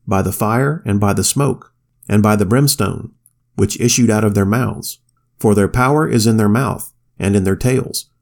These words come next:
for their tails were like unto serpents, and had heads,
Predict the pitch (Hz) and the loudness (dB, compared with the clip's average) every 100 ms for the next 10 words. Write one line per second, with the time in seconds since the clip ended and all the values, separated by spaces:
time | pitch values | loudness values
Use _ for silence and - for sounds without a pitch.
0 | _ _ 117 104 98 123 143 143 107 98 | _ _ 0 0 0 0 0 2 0 0
1 | 98 101 101 92 - 151 - - - - | 0 -2 -2 -2 -2 -2 -4 -8 -10 -12
2 | _ _ _ _ - 92 98 98 107 - | _ _ _ _ -6 -4 -2 -4 -4 -2
3 | 131 127 - - | -2 -4 -8 -10